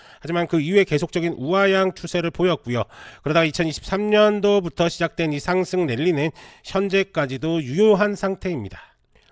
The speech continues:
어, 특히나 올 초에 이렇게 한 번의 급등이 나오면서 엄청난 급등이 나왔었죠. 제가 지난 영상에서도 분명히 말씀드렸던 게 한번 크게 올라올 것 같다라고 하면서 이때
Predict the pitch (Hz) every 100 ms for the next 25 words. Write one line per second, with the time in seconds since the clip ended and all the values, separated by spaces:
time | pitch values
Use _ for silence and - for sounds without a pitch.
0 | _ _ - 139 196 240 233 180 180 147
1 | 202 - - 226 202 175 196 208 214 214
2 | 202 220 - 247 240 240 202 - 214 233
3 | 233 214 202 185 180 175 196 190 185 -
4 | 196 151 160 202 - 151 - 190 - -
5 | - 190 214 - 240 226 180 214 240 240
6 | 226 220 220 196 220 202 139 156 - 214
7 | 185 196 196 156 147 185 - - - 196
8 | 208 - - 196 220 139 175 208 208 202
9 | 196 196 - 151 - 180 165 175 175 165
10 | 196 190 - - 113 - _ 160 170 185
11 | 196